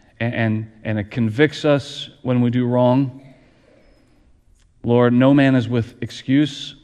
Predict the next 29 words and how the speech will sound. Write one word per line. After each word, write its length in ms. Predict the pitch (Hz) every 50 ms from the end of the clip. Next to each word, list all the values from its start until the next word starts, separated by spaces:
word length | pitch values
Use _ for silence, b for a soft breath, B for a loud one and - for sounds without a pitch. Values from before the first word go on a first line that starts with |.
| _ _ - _ _ _ _ _ _ _ _ _ _ _ _ _ _ _ _ _ _ _ _ _ _ _ _ _ _ -
No 160 | 117 117 123
man 160 | 139 143 139
has 280 | 127 135 139 131 123 143
an 80 | 135
excuse 340 | 131 127 - - - 139 131
before 400 | - - 123 - - 135 127 135
you. 240 | 135 135 139 147 143 135 - - - - - _ _ _ _ _ _ _ _ _ _ _ _ _ _ _ _ _ _ _ _ _ _ _ _ _ _ _ -
Lord, 140 | 135 135 131
I 40 | 123
pray 200 | 127 - 156 151
that 60 | 143
you'd 160 | 127 131 120
help 260 | 107 113 135 127 131
us 440 | 120 127 135 139 131 - - - - - _ _ _ _ _ _ -
to 160 | - - 139
reflect 440 | 123 123 113 - - 143 143 135 -
upon 220 | 135 117 131 123
our 100 | 120 117
lives, 400 | 113 113 117 120 127 139 139 120 -
to 120 | - 131
examine 400 | 117 110 107 117 127 135 147 147
our 100 | 139 127
lives. 520 | 117 117 113 113 117 127 135 131 - - - b b b b b b b b b b b b _ -
I 100 | - 120
pray, 280 | - - 147 143 139
Jesus, 440 | 131 113 127 127 127 120 127 123 120
that 100 | - 120
we 220 | 85 117 127 135 139
would 420 | 139 131 120 117 117 - - -